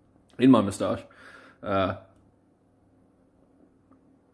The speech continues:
it's probably the first time I've actually been able to taste the chocolate and other shit in it like that. Um,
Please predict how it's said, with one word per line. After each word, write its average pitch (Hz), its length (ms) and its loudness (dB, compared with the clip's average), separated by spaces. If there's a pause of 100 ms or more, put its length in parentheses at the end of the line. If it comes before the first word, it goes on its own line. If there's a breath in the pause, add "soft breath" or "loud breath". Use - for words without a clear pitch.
(2500)
it's - 100 -20
probably 143 180 6
the 123 80 4
first 139 320 2
time 139 180 4
I've 107 80 0
actually 110 340 0
been 104 220 -4
able 104 320 -4
to 104 160 -8
taste 107 520 -2 (720)
the 131 60 -14
chocolate 117 520 2
and 101 180 -4
other 104 180 2
shit 104 360 -2
in 104 160 -2
it - 120 0
like 113 200 2
that. 151 320 0 (680)
Um, 104 440 -2